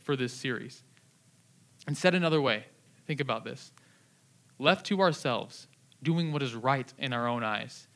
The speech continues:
and living without reference to, to the true king, um, the king oftentimes that we want is not the king we need.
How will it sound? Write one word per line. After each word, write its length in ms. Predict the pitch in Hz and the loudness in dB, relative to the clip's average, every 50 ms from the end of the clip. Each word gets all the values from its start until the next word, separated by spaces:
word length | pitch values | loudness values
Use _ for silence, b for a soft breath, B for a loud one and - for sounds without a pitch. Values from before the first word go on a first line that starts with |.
| b b b b b | b b b b b
and 140 | 131 131 | -4 0
living 320 | 143 170 185 175 196 190 175 | 4 4 4 4 4 2 2
without 340 | 160 151 165 156 143 - 143 | 2 6 6 6 6 6 2
reference 420 | 147 147 147 - 160 151 - - | 2 2 2 -2 -4 -4 -4 -8
to, 220 | - - - 170 | -10 -4 -4 -4
to 200 | 170 - - 165 | -4 -2 -4 -2
the 120 | 139 139 131 | -2 -2 -4
true 260 | - - 170 156 147 | -2 -2 -2 -2 -2
king, 340 | - - 143 123 107 110 - - - b b b b b b b b b b b b b b b b b - | -2 -4 -4 -4 -4 -6 -10 -16 -20 b b b b b b b b b b b b b b b b b -14
um, 280 | - 62 60 - 165 180 - - - _ _ _ - - _ _ _ _ _ _ _ _ _ _ - _ _ _ - | -12 -10 -10 -10 -12 -14 -16 -20 -20 _ _ _ -20 -20 _ _ _ _ _ _ _ _ _ _ -20 _ _ _ -8
the 80 | - 139 | -8 -6
king 440 | - - - 190 202 185 151 131 - - - - - | -4 0 2 2 2 2 0 -4 -8 -12 -20 -10 -4
oftentimes 840 | - 131 143 - - 143 135 120 123 123 120 110 104 107 - - - _ _ _ - | -2 -2 -2 -2 -4 -6 -4 -4 -4 -4 -4 -6 -6 -10 -14 -18 -20 _ _ _ -4
that 180 | - 131 123 - | -4 -4 -4 -4
we 280 | 127 131 156 156 151 147 | -4 -2 -2 -2 -2 -2
want 540 | 131 117 123 135 131 110 110 - - - - _ _ - - _ _ _ _ _ _ _ _ - - | -4 -4 -2 -2 -2 -2 -4 -8 -16 -18 -20 _ _ -20 -20 _ _ _ _ _ _ _ _ -12 -6
is 200 | - 120 110 107 | -6 -6 -4 -4
not 380 | 123 127 117 120 127 123 - - - - | -4 -2 0 0 -2 -2 -6 -14 -12 -10
the 100 | 120 113 | -10 -10
king 420 | - - - 131 117 107 107 113 - - _ _ _ - - _ - | -10 -8 -6 -6 -6 -6 -8 -14 -18 -20 _ _ _ -20 -20 _ -10
we 160 | - 120 117 110 | -8 -6 -6 -4
need. 300 | 113 107 101 104 - | -6 -8 -8 -10 -14